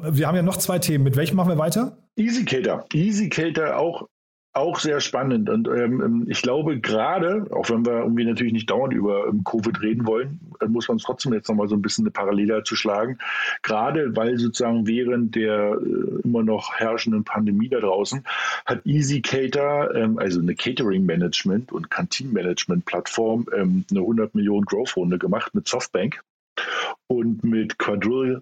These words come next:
Speaker 2: Capital Partner aus Paris, was so ein bisschen darauf, ähm, hindeutet, wo sie hinwollen. Sie wollen nämlich wieder zurück nach Europa.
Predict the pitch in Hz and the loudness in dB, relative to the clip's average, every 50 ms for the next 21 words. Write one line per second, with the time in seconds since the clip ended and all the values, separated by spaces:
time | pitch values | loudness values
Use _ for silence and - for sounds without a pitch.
0 | - _ - - 120 117 131 117 123 117 117 - - - 113 110 110 - - 117 | -8 _ -6 -4 -2 -2 -2 -2 -2 -2 -4 -4 -4 -4 -4 -4 -2 -2 -2 0
1 | 117 120 - - 98 101 92 - - - - - - 110 98 107 131 123 156 196 | 0 0 0 0 0 0 0 -2 -4 -8 -6 -4 -2 0 0 2 2 2 0 0
2 | - - - - - - - - - - - - - - - 107 - - - 117 | -2 -2 -6 -8 -8 -8 -6 -6 -4 -4 -6 -6 -8 -6 -4 -4 -2 -2 0 0
3 | 107 101 104 - 120 104 107 101 98 98 87 - - - - - - 107 101 98 | 0 0 0 0 0 0 2 2 0 0 0 -2 -4 -4 -6 -4 -2 0 2 2
4 | 95 82 82 113 120 131 135 117 101 110 98 104 117 120 117 - 123 120 104 101 | 0 2 0 0 2 2 2 2 2 2 2 2 0 0 -2 -2 -2 -2 0 0
5 | 98 101 104 90 92 95 85 104 143 170 131 98 87 87 104 120 131 123 110 98 | 0 0 0 0 -2 -2 0 0 0 0 0 0 0 0 0 0 -2 -2 -4 -2
6 | 87 90 92 98 101 101 104 101 - - 104 98 - - - 101 101 - 110 98 | -2 0 2 2 2 2 2 0 -2 -2 -4 -4 -2 -2 -2 -4 -2 0 -2 -2
7 | 95 95 95 90 101 - - - 90 107 143 156 | 0 0 -2 -2 -2 -2 -2 -2 -2 -2 -2 -4